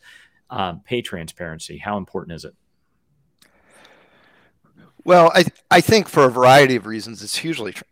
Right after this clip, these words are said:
Speaker 2: hugely important. Uh, and I th-, you know, I think you guys are in the middle of kind of the, uh, the e-, execution of the systemic changes that are coming about around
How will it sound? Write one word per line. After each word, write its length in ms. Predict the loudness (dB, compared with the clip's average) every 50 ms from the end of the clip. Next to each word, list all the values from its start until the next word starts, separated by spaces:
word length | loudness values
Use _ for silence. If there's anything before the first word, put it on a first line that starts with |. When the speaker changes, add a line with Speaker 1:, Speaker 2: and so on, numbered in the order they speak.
| _ _ _ -18
Speaker 2:
hugely 420 | -12 -10 -10 -10 -10 -12 -14 -16
important. 600 | -18 -18 -20 -20 -20 -20 _ _ _ -20 -20 -20 _ _ -14
Uh, 560 | -10 -8 -8 -6 -6 -6 -6 -8 -8 -10 -12 -12 -12
and 160 | -12 -10 -10
I 80 | -10 -10
th-, 180 | -12 -16 -20 _
you 140 | -14 -10 -8
know, 180 | -8 -6 -6
I 80 | -6 -6
think 260 | -6 -8 -10 -12 -12
you 100 | -6 2
guys 260 | 4 4 4 4 0
are 40 | -6
in 60 | -10
the 80 | -10 -8
middle 400 | -4 -2 0 0 0 0 -2 -4
of 180 | -6 -8 -10 -10
kind 180 | -8 -8 -8
of 60 | -8
the, 140 | -8 -6 -6
uh, 140 | -6 -6 -8 -10 -16
the 300 | -12 -10 -10 -8 -8 -8 -8
e-, 60 | -10 -10 _ _ _ -2
execution 800 | -2 0 -2 -6 -12 -12 -12 -12 -12 -12 -10 -12 -12 -12 -12
of 160 | -12 -12 -12 -12
the 80 | -10 -8
systemic 500 | -8 -8 -8 -8 -8 -8 -8 -8 -12 -14
changes 520 | -16 -16 -16 -16 -16 -16 -16 -16 -16 -14
that 120 | -12 -12
are 80 | -12 -12
coming 240 | -14 -14 -16 -16 -18
about 440 | -16 -10 -8 -8 -6 -8 -8 -12 -16
around 400 | -18 -16 -14 -14 -14 -16 -18 _